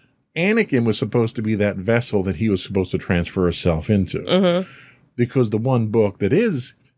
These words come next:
Speaker 1: canon, the Sidious book, talks about Sidious and his former master,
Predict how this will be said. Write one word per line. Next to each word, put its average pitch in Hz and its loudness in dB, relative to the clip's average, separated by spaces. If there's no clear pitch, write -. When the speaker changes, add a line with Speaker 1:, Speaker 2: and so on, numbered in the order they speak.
Speaker 1:
canon, 92 -2
the 95 -2
Sidious 208 2
book, 90 -4
talks 123 2
about 104 0
Sidious 123 0
and 92 -4
his 95 -2
former 95 0
master, 151 0